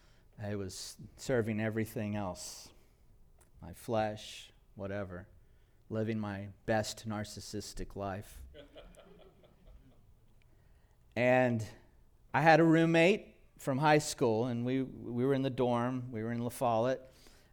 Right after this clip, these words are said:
And, um, halfway through the year, another buddy of ours from high school got kicked out of his dorm 'cause he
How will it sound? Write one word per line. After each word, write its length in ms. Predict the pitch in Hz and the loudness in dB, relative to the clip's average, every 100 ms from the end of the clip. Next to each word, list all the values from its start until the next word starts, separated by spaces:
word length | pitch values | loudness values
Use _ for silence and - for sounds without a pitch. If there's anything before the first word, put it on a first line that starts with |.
| - | -8
And, 540 | 117 120 120 117 110 123 | -2 0 0 0 -2 -2
um, 360 | 113 107 101 92 - _ - - | 0 -2 -4 -8 -20 _ -20 2
halfway 360 | 180 202 208 190 | 6 8 10 8
through 260 | 190 185 | 10 10
the 100 | 156 | 10
year, 420 | 147 175 170 151 | 10 10 10 10
another 420 | 139 135 156 170 156 | 8 8 8 10 8
buddy 280 | 147 135 | 8 8
of 120 | 127 123 | 6 6
ours 240 | 120 113 | 4 0
from 160 | - 120 | -4 -2
high 240 | 127 123 | 0 -2
school 420 | 120 - 123 113 | -4 -2 0 2
got 240 | 107 107 - | 0 -2 -2
kicked 280 | 139 120 | -4 0
out 200 | 135 123 | 0 2
of 60 | 120 | 2
his 220 | 160 151 | 0 0
dorm 260 | 135 117 117 | -2 -4 -4
'cause 180 | 135 120 | -6 -4
he 240 | 120 | -2